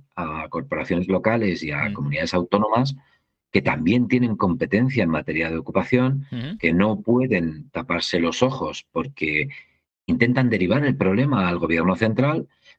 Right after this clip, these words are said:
Speaker 1: pero ya que el gobierno central no lo soluciona porque ha, ha, ha aprobado esta ley, que lo que hace es
Speaker 2: Ujú.
Speaker 1: mantener y continuarlo,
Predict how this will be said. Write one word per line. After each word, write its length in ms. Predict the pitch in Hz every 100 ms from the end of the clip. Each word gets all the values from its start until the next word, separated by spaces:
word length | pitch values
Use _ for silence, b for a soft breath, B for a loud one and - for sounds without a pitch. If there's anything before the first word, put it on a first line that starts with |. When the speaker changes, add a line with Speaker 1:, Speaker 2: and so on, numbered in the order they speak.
| _
Speaker 1:
pero 140 | 85
ya 200 | 73 85
que 100 | -
el 100 | 87
gobierno 300 | 80 80 80
central 420 | 82 85 131 131 87
no 220 | 80 76
lo 140 | 73
soluciona 1000 | 80 78 73 - - - 113 123 101 71 - _ _ _ _
porque 260 | - - 76
ha, 220 | 73 73
ha, 220 | - - -
ha 260 | - 87 92
aprobado 440 | - 85 110 151
esta 260 | 92 - 85
ley, 220 | 117 127 B B
que 100 | -
lo 60 | -
que 80 | 92
hace 140 | 90
es 40 | 92
Speaker 2:
Ujú. 60 |
Speaker 1:
mantener 480 | 82 73 78 85 98
y 120 | 92
continuarlo, 760 | - 85 85 104 120 127 139